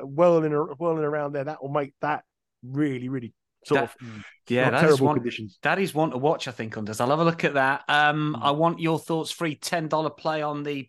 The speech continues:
Speaker 2: well, big game of the weekend, as far as I'm concerned, uh, Newcastle Arsenal, almost each of two.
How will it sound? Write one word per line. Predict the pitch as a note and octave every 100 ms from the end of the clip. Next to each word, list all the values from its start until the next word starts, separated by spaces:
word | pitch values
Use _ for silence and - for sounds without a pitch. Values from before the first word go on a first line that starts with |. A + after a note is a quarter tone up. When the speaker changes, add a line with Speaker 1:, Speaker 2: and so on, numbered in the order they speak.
| -
Speaker 2:
well, | D3+ F#3+
big | - E3+
game | E3 C#3+
of |
the | B2+
weekend, | D3+ B2 C3+ A#2
as | - - -
far | D#3+
as | B2
I'm | E3
concerned, | D#3+ A#2+ B2+ C#3 C#3 B2+
uh, | C#3 C#3
Newcastle | D3+ E3 D#3+ C3+ C3+
Arsenal, | C3+ D#3+ - B2 A#2 C#3+ - - - _ _ -
almost | F3 F#3+ D#3 C3 -
each | C3 - B2
of | A#2
two. | C#3 C3 E3 F#3